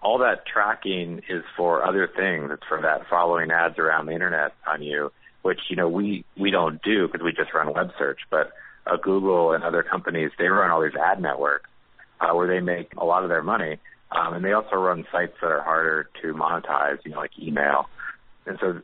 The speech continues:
they need your search history to target ads effectively on these other sites where they run. Um, whereas we just focus on web search, and it can just show you an ad just based on that, uh, keyword you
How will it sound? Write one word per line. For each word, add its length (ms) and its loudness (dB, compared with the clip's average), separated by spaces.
they 160 2
need 420 0
your 200 0
search 220 0
history 640 -2
to 140 -12
target 280 2
ads 280 2
effectively 680 -2
on 180 -2
these 160 -2
other 260 2
sites 220 -10
where 200 2
they 60 4
run. 320 2
Um, 320 0
whereas 280 4
we 240 0
just 280 -2
focus 320 2
on 140 2
web 240 2
search, 220 -2
and 80 -6
it 60 -6
can 100 -4
just 240 -4
show 120 4
you 180 2
an 80 0
ad 360 2
just 220 -4
based 240 0
on 100 -6
that, 220 0
uh, 140 2
keyword 260 0
you 80 -10